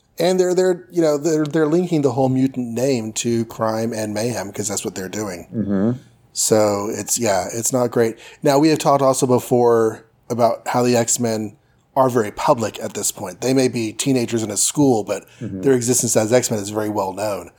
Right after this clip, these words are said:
Speaker 1: So
Speaker 2: Mm-hmm.
Speaker 1: much so that everyone else is like, "These are two new X-Men? I never saw their
Speaker 2: Right.
Speaker 1: pictures in the paper." So they're well unknown, they're well known enough that new ones can be recognized as being new and unusual.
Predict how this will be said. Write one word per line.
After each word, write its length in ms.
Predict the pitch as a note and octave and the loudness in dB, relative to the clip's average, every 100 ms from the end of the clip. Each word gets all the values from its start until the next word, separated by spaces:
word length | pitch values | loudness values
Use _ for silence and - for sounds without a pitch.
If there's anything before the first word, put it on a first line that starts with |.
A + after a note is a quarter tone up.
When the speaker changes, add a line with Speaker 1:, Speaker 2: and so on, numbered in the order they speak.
| _ _ | _ _
Speaker 1:
So 180 | - - | -4 0
Speaker 2:
Mm-hmm. 80 | C3+ | 2
Speaker 1:
much 160 | C3 - | 2 2
so 140 | B2+ | 2
that 100 | A#2+ | 2
everyone 200 | A#2+ A#2+ | 2 2
else 160 | A#2 A2+ | 0 -2
is 100 | G#2 | 0
like, 220 | A2+ A#2 - _ _ - | 0 -2 -6 _ _ -4
"These 160 | D3+ F3 | 0 0
are 60 | |
two 200 | E3 - E3+ | 0 0 0
new 180 | B2 | 2
X-Men? 420 | D3 D#3+ - A3+ A3 | 0 0 0 0 2
I 140 | D3+ | 2
never 440 | G#3 E3 C#3 A#2 - _ _ | 2 2 0 -2 -8 _ _
saw 240 | - - D3 | -8 -2 2
their 140 | A2 | 2
Speaker 2:
Right. 80 | A#2 A2+ | 4 2
Speaker 1:
pictures 240 | G2 D#3+ | 2 0
in 40 | C3 | -2
the 60 | |
paper." 380 | - - - B2+ | -2 -2 0 0
So 320 | - B2+ B2 - - _ | 0 0 0 -4 -20 _
they're 180 | C#3+ C#3 | 0 2
well 480 | C3 C#3+ F#3 F#3 E3+ | 2 2 2 2 0
unknown, 680 | - C#3 C#3 C3 C3 C3 C3+ - _ | 0 0 2 2 2 2 -2 -6 _
they're 160 | B2 B2 | -4 -4
well 360 | A#2+ D#3 F3 | 0 0 2
known 260 | D3 C#3 C3+ | 2 2 2
enough 680 | A#2+ A#2+ A#2+ G2 E2 - - - | 0 0 0 0 -4 -12 -12 -10
that 480 | G2+ G#2+ G2 - - _ _ _ - | -4 0 0 -4 -12 _ _ _ -4
new 320 | C3 D3 F3+ | 0 4 4
ones 540 | C#3+ A2 F#2 F2 F2 | 4 2 0 -4 -6
can 100 | - | -2
be 40 | A#2+ | 0
recognized 600 | A2 G#2+ A2 G#2 G#2+ G#2 | 0 -2 -2 0 0 -2
as 140 | G2+ | -4
being 280 | - G2+ G2 | -4 -4 -2
new 100 | G2+ | -4
and 80 | F#2+ | -4
unusual. 540 | F2+ F2+ E2+ - - | -6 -8 -10 -10 -14